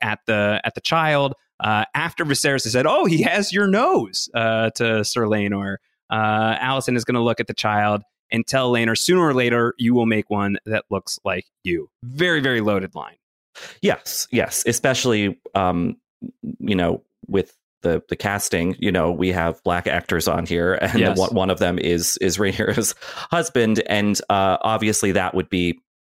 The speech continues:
Speaker 2: an indicator of something, I would think. But, um, I, I, I don't know that the show is ever gonna address that, that kind of matter, but, um, it is, it adds an interesting texture to everything.
Speaker 1: When Rhaenyra and Laenor get back to their chambers, we get to meet, uh, her two oldest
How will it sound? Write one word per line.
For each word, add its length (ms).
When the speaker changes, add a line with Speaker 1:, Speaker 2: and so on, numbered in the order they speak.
Speaker 2:
an 100
indicator 460
of 100
something, 420
I 80
would 140
think. 320
But, 320
um, 300
I, 140
I, 180
I 60
don't 180
know 180
that 120
the 60
show 260
is 100
ever 180
gonna 260
address 520
that, 400
that 180
kind 180
of 280
matter, 500
but, 280
um, 160
it 120
is, 240
it 100
adds 220
an 80
interesting 440
texture 420
to 140
everything. 400
Speaker 1:
When 380
Rhaenyra 580
and 560
Laenor 400
get 180
back 300
to 100
their 360
chambers, 800
we 380
get 200
to 80
meet, 320
uh, 220
her 220
two 500
oldest 480